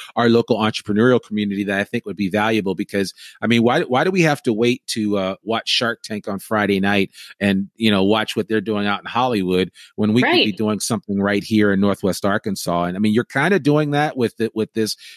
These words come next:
Speaker 1: with this pitch event, but, but I
Speaker 2: Mm-hmm.
Speaker 1: also think there needs to be maybe a program where, you know, a lot of these older established businesses or just older businesses and older business owners in general create an opportunity and a,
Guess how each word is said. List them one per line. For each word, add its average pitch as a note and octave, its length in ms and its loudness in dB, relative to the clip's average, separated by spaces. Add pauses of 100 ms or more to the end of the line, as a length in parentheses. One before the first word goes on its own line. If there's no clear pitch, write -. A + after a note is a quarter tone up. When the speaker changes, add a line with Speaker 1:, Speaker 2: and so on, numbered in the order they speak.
Speaker 1:
with A#2 140 0
this A2 180 -4
pitch - 300 -2
event, D#3 360 0
but, A#2 260 -4 (200)
but C3 140 0
I A#2 100 0
Speaker 2:
Mm-hmm. C#3+ 40 2
Speaker 1:
also F#3 240 0
think C3+ 240 -2
there B2+ 120 2
needs D#3 300 2
to C3+ 80 -2
be A#2+ 320 0
maybe A#2+ 400 2
a G#2+ 100 -2
program A2 840 0 (240)
where, A2+ 480 2 (240)
you B2 100 0
know, A2+ 200 0
a - 20 -2
lot B2+ 220 0
of C#3 100 -6
these B2 320 -2
older C3+ 340 2
established C3+ 600 -2
businesses C3+ 520 -4
or A#2+ 120 -2
just F3+ 280 0
older D#3 300 4
businesses C3+ 640 0
and A2+ 160 -4
older C3 280 2
business B2+ 420 -4
owners A#2+ 320 -2
in G#2 80 -2
general A2+ 560 2 (300)
create C#3 280 2
an B2 80 0
opportunity B2 840 0
and G#2+ 100 0
a, G#2 140 0